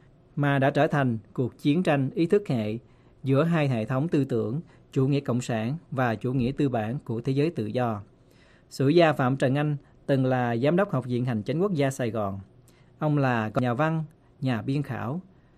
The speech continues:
Sau ngày ba mươi tháng tư năm một nghìn chín trăm bảy mươi lăm, ông thành lập Mặt trận Tự do Người Việt Việt Cộng Cứu Quốc. Ông Phạm Trần Anh năm nay bảy mươi hai tuổi, bị bắt vào năm một nghìn chín trăm bảy mươi bảy và bị xử án tù chung thân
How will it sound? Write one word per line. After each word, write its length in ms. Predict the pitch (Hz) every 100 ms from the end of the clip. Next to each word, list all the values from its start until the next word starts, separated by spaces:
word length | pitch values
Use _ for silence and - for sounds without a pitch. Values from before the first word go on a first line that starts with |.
| _ _ -
Sau 220 | - 156
ngày 140 | 139
ba 100 | 120
mươi 140 | 139 143
tháng 160 | 165
tư 240 | 175 147 143
năm 140 | 143
một 60 | 135
nghìn 140 | 113
chín 140 | 98 147
trăm 180 | 151
bảy 100 | 120
mươi 160 | 135 151
lăm, 300 | 139 131 120 - _ - _ _ _
ông 160 | 160 143
thành 220 | 131 117
lập 180 | 110 -
Mặt 180 | 117 113 -
trận 300 | 127 107 113
Tự 140 | 120
do 260 | 120 135 131
Người 220 | 123 117
Việt 240 | 107 110 - - -
Việt 180 | 123 117 -
Cộng 260 | 120 110
Cứu 180 | 113 147
Quốc. 180 | 160 185 - _ _ _ - -
Ông 160 | - 180
Phạm 220 | 139 123
Trần 200 | 131 123
Anh 180 | 143 143
năm 180 | 147 143
nay 140 | 143
bảy 120 | 131
mươi 120 | 156 156
hai 200 | 147 135
tuổi, 340 | 113 107 127 170 -
bị 120 | 120
bắt 180 | 127 156 - - - -
vào 120 | 135
năm 140 | 135 151
một 80 |
nghìn 160 | 127 113
chín 180 | 127 165
trăm 180 | 160 131
bảy 100 | 131
mươi 100 | 147
bảy 300 | 117 113 165 - - _ -
và 160 | 139
bị 160 | 127 127
xử 220 | - 127
án 160 | 143 190
tù 200 | 143 107
chung 240 | 147 135
thân 300 | 139 139 123